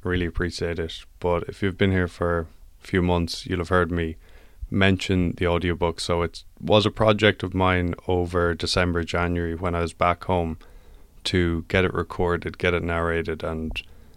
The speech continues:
while I was pretty busy going around to clubs and schools, doing talks and doing work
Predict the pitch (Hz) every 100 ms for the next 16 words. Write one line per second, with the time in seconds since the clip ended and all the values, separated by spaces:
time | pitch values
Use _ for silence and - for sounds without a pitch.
0 | - - - - 98 92 90 - 131 127
1 | 120 95 104 98 98 - 92 92 92 92
2 | 90 - 90 87 85 80 - - - -
3 | - - - - - 95 90 85 82 85
4 | 80 - - 90 85 85 82 - - -
5 | - - - - - 98 92 82 95 90
6 | 90 - 92 85 87 82 87 85